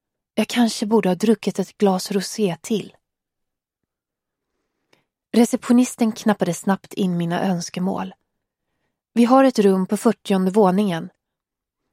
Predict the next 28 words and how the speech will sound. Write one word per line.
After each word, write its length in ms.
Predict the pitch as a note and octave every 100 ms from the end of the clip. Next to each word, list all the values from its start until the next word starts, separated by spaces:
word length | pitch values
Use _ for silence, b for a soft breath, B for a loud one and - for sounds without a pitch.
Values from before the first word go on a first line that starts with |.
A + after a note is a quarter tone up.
| _ _
Är 120 | G#3
ni 100 | G3+
på 100 | G3
semester 460 | G#3 G#3 B3+ - G3
i 60 |
New 160 | F3+ F#3
York? 440 | A3+ F3 - - _ _ _ _ _ _ _ _ _
Var 340 | G3+ A#3 A3+ A3+
kommer 260 | - C4+
ni 120 | C4
ifrån?" 340 | F#3+ - F3+ F3+ _ _ _ _ _ _ _ _ _ _ _ _ _ _ _ _
Jag 140 | A#3+
kastade 400 | - A3 - G3
en 160 | F3+ F3+
blick 260 | G#3+ -
över 200 | F3 E3+
axeln. 480 | F3+ F#3+ - F3+ F#3+ F3+ _ _ _ _ _ _ _ _ _ _
Var 260 | G#3+ A3
vi 120 | G#3 F#3
kommer 400 | - B3+ C4 E3+
ifrån? 340 | E3 - - _ _ _ _ _ _ _ _ _ _ -
Från 180 | A3
ett 120 | A3 -
ställe 360 | - A3+ G#3+
ungefär 460 | A3+ F#3+ F#3+ G#3 G3+
tjugofem 440 | - F#3+ G#3+ G#3
kvarter 400 | G3 G3 - F3
bort. 460 | F3 F#3+ E3 -